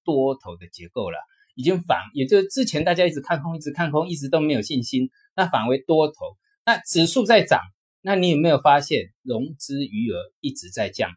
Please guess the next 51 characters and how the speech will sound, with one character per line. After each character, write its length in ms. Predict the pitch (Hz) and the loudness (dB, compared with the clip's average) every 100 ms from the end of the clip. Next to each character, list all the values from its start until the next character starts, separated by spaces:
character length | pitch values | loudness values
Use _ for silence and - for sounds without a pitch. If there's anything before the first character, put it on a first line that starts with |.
| _ _ - | _ _ 0
这 100 | 254 | 4
个 100 | 214 | 4
就 120 | 220 | 4
是 140 | 208 196 | 2 6
我 160 | 170 | 4
讲 180 | 170 117 | 4 -6
的 180 | - 95 | -8 -12
哈， 300 | - 95 - | -6 -6 -2
一 120 | 190 | -4
开 220 | - 180 | 2 2
始 200 | 175 123 | 2 -2
我 220 | 101 98 98 | -6 -8 -6
们 260 | 107 127 | -4 -4
在 300 | 123 156 135 | 2 4 4
以 240 | 117 113 104 | 2 -2 -12
前 180 | - 107 | -8 -4
媒 160 | 117 | -4
体 140 | 131 107 | -4 -6
讲 160 | 92 | -6
到 120 | 127 - | -4 -2
八 120 | 160 | -2
千 240 | 156 165 160 | -2 -4 -6
五 180 | 95 95 | -8 -12
破， 320 | _ - 160 - | _ -6 -6 -4
呃， 160 | 143 127 127 _ | 0 0 0 _
八 240 | - 185 190 | 0 2 2
亿， 300 | 185 175 - | 0 -6 -6
呃， 140 | - 123 _ _ _ | -8 -8 _ _ _
八 160 | 190 196 | 4 4
千 200 | 202 185 | 4 4
五 140 | 190 | 4
百 220 | 165 101 110 _ _ | 4 0 -4 _ _
亿 220 | 240 196 | 0 2
的 180 | 135 117 - | 2 0 0
融 200 | 135 131 | 0 0
资 220 | 160 156 | 0 -2
余 220 | 170 117 123 | 0 0 0
额 120 | 101 | -2
先 300 | - 185 190 | 0 0 4
降 180 | 190 180 | 4 4
到 80 | |
这 100 | 170 | 0
个 100 | 160 | -2
水 180 | 123 127 | -2 -2
准 180 | 127 92 | -2 -6
就 120 | 139 | -4
有 40 | 110 | -4
打 220 | - 110 | -2 -6
底 160 | 90 | -8
的， 1080 | 85 87 85 _ _ _ _ _ _ _ 110 | -10 -10 -10 _ _ _ _ _ _ _ -4
呃， 240 | 107 98 | -2 -2